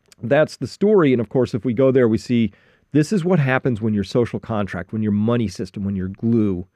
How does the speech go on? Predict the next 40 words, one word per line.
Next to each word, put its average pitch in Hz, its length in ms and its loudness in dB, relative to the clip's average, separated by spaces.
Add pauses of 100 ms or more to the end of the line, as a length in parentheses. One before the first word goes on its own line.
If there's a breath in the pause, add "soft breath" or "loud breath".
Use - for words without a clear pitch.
(280)
breaks 101 280 -6
down. 95 320 -8 (440 soft breath)
Obviously, 131 640 0
you 123 80 0
know, 95 220 -6
these 120 140 -4
people 127 260 -2
are 110 60 0
carting 120 360 0
around 110 440 0
big, 120 240 0
big 104 200 0
piles 113 320 -2
of 95 60 -6
cash. 127 520 -2
<laughs> - 40 -14
And 104 240 -6
if 147 120 0
you 131 100 0
think, 165 260 -2 (380 soft breath)
like, 139 140 2
that 151 140 4
one 156 140 2
on 139 140 2
the 127 80 2
right 135 200 4
over 123 160 4
there, 110 120 4
you 107 120 2
can 110 120 -4
see 131 140 -2
those 120 180 0
say 117 160 0
five 110 260 0
hundred 110 300 -2
on 127 160 2
them, 127 180 0
or 98 60 0
five 101 240 -2
thousand 107 500 -4